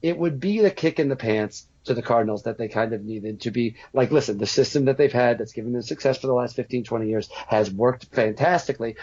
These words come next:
But one of the reasons it's worked fantastically is the Cubs have been a, they've, they've never quite gotten it together. <laughs> They never quite, they, they're really the kind of the only other giant, uh, in that division. The Red, the Cardinals are very fortunate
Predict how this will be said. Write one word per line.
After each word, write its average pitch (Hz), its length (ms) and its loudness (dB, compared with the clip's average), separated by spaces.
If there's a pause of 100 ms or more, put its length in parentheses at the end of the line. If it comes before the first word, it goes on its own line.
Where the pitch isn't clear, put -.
(120)
But 240 80 2
one 311 160 6
of 269 40 6
the 247 60 4
reasons 165 260 2
it's 110 140 -2
worked 131 200 -2
fantastically 104 520 -4 (180)
is 143 140 4
the 143 80 2
Cubs 151 300 2
have 135 200 2
been 123 220 2
a, 117 240 -4 (160)
they've, 123 260 -6 (200)
they've 117 160 -2
never 113 220 -6
quite 123 220 0
gotten 139 260 0
it - 20 -4
together. - 600 0
<laughs> - 100 -14
They 135 100 4
never 147 160 2
quite, 170 200 2
they, 156 140 2
they're 156 300 6
really 175 240 6
the 156 100 -2
kind 156 160 -2
of 135 60 -6
the 151 160 -8
only 156 400 0
other 131 400 2 (240)
giant, 117 640 0 (260)
uh, 127 180 0
in 127 180 -2
that 127 180 -2
division. 120 400 2
The 104 80 -2
Red, 127 300 0
the 143 100 0
Cardinals 139 340 2
are 139 100 6
very 127 440 2
fortunate 127 520 0